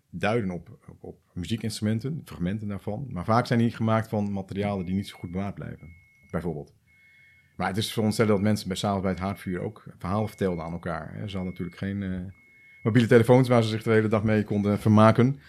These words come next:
Eh, maar ze zullen verhalen hebben verteld. Eh, ze zullen muziek hebben gemaakt, met elkaar hebben gelachen. Nou ja, al dat soort dingen kun je gewoon, dat,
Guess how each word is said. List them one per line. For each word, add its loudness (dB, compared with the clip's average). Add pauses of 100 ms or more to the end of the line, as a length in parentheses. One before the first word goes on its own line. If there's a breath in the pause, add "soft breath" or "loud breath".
(380 soft breath)
Eh, -2
maar 6
ze 4
zullen 6
verhalen 2
hebben 0
verteld. -8
Eh, -10 (140)
ze -10
zullen -4
muziek -2
hebben -6
gemaakt, -6
met -8
elkaar -10
hebben -12
gelachen. -10
Nou -12
ja, -16
al -12
dat -10
soort -14
dingen -8
kun -14
je -14
gewoon, -14 (100)
dat, -16